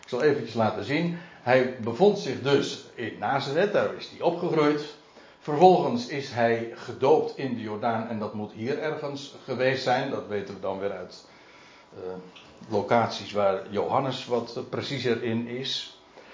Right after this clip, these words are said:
En vervolgens is hij naar de wildernis gegaan of de woestijn van Judea. En dan praat je over dit gebied, daar vlakbij de Dode Zee. Heel erg diep ook, ja. En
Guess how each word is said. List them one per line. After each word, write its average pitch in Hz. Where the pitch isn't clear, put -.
En 185
vervolgens 185
is 214
hij 170
naar 147
de 135
wildernis 170
gegaan 139
of 120
de 117
woestijn 127
van 113
Judea. 110
En 110
dan 104
praat 92
je -
over 107
dit 127
gebied, 113
daar 107
vlakbij 95
de 95
Dode 92
Zee. 92
Heel 117
erg 101
diep -
ook, 98
ja. 90
En 104